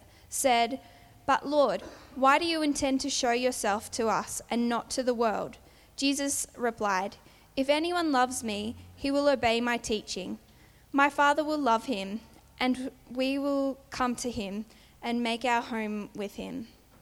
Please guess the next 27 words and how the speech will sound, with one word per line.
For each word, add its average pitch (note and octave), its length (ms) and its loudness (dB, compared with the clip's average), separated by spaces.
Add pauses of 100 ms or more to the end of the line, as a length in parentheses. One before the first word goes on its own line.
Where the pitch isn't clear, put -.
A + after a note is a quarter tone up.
(420)
He - 240 -4
does C#4 200 -2
not C#4+ 260 2
love A3+ 260 0
me, G#3+ 380 -4 (380)
uh, - 180 -4
he D#4 300 -2
who D4 120 -2
does A#3+ 200 -4
not - 180 -6
love G#3+ 180 -2
me G#3 300 -6 (420)
will B3 600 2 (400)
not B3 300 0
obey. A3 600 -2 (1900)
All D#4 540 0 (640)
this A3+ 500 -4 (100)
I A3+ 120 2
have B3 160 -4
spoken A#3+ 680 -2 (100)
while A#3 320 0
still B3 380 -2
with A3 260 -4
you, G#3+ 280 -8 (500)
but C4+ 140 -2
the C4+ 80 -4
Counselor, C4+ 640 -2